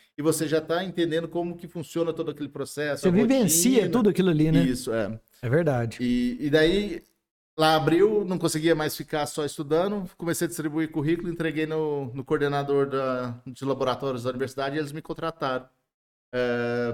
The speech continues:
Speaker 1: pra trabalhar no, no laboratório da universidade. E ali eu fui crescendo, fui fazendo, ah, ah, cursos, fui, ah, estudando por conta, fazia, ajudava, esse meu, esse meu coordenador era muito inteligente, ele era pós-doutor,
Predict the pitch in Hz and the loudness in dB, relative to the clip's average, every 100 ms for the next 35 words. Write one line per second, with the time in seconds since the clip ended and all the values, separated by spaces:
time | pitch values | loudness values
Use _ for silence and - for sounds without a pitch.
0 | 117 127 131 131 - - _ _ 131 131 | -4 -2 -2 -2 -12 -20 _ _ -2 0
1 | 127 127 131 131 131 131 131 135 127 131 | 2 0 -2 -4 -4 -2 -2 -2 -4 -6
2 | 131 131 139 - 139 113 107 _ _ _ | -6 -6 -8 -6 -4 -4 -6 _ _ _
3 | _ _ _ _ - 170 196 202 247 247 | _ _ _ _ 0 2 4 2 2 -4
4 | 269 - 233 170 127 151 156 151 165 139 | -4 0 0 0 -6 -4 -4 -2 -2 0
5 | 156 151 151 - 127 123 117 113 113 117 | 0 0 -4 0 2 4 2 2 0 -2
6 | - _ _ _ _ _ _ _ _ _ | -6 _ _ _ _ _ _ _ _ _
7 | _ _ _ - 117 113 110 110 107 104 | _ _ _ -8 -4 -2 -2 -2 -4 -4
8 | 101 101 98 95 95 95 _ - 190 190 | -6 -8 -10 -10 -14 -18 _ -4 -2 -2
9 | 190 165 160 156 - 139 - 143 135 127 | -2 -2 -2 -4 -10 -10 -2 0 2 0
10 | 120 120 117 113 113 127 117 143 131 - | 0 0 0 -2 -4 -4 0 0 0 -4
11 | 123 - 156 170 147 139 127 117 151 131 | -8 -2 -2 0 -2 -2 -2 0 2 4
12 | 117 120 123 120 127 143 135 120 135 131 | 2 0 -2 0 0 0 -2 -4 -4 -4
13 | 127 95 85 101 110 117 120 127 120 120 | -2 -4 -8 -8 -8 -6 -4 -4 -4 -2
14 | 131 135 120 113 117 135 123 107 117 117 | 0 0 0 0 0 0 -2 -2 -4 -4
15 | 117 113 113 117 131 117 117 117 135 127 | -4 -4 -6 -4 -4 -2 -6 -4 -6 -6